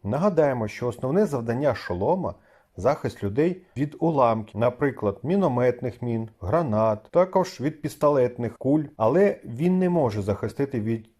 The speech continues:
е, більш потужних, гострих автоматних та гвинтівочних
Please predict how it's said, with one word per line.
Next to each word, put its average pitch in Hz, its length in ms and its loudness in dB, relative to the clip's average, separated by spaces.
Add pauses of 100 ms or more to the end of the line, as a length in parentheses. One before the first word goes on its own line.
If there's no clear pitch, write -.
е, 107 180 0
більш 107 240 -4
потужних, 120 680 -2 (100)
гострих 110 600 0
автоматних 120 680 -2
та 110 420 2
гвинтівочних 95 880 -4